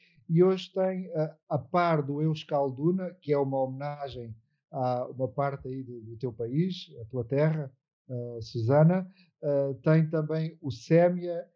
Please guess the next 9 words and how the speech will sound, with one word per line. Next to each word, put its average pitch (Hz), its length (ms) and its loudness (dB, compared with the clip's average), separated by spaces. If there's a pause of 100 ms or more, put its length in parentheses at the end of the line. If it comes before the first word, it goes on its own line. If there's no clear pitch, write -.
(120)
e 185 100 -6
tem 208 300 2
uns 180 240 -2
novos 180 300 0
projetos 160 560 -4
que - 80 -20
está 151 300 0
a 143 220 -8
abrir 156 480 2